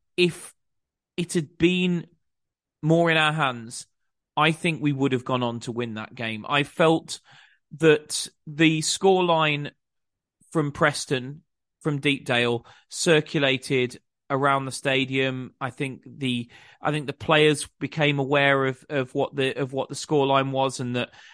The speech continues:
not only was it not in their hands, but it was really, really not in, in their hands. Um, I also wonder whether if we had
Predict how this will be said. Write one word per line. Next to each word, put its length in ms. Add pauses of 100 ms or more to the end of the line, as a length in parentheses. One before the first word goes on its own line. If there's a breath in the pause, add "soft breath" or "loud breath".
(180 loud breath)
not 220
only 160
was 140
it 100
not 200
in 80
their 160
hands, 360
but 300 (220)
it 160
was 200
really, 440
really 360
not 260
in, 280
in 400
their 160
hands. 440 (440 loud breath)
Um, 520 (640)
I 160
also 380
wonder 560
whether 560 (640 soft breath)
if 400 (140)
we 280
had 260